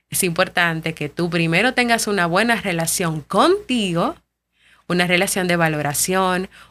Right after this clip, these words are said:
una relación de reconocimiento, para que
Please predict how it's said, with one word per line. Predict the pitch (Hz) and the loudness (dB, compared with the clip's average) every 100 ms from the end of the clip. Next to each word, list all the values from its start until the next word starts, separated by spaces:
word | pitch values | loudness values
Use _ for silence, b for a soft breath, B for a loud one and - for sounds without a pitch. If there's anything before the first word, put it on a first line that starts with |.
| B | B
una | 180 180 | 0 0
relación | 180 175 175 180 170 | 2 0 0 -2 -2
de | 160 | -2
reconocimiento, | 165 214 254 262 247 247 208 165 151 165 165 B B B B | 0 2 2 2 0 0 0 -2 -4 -8 -10 B B B B
para | 254 285 302 | 0 2 2
que | 302 311 320 320 | 0 -2 0 -2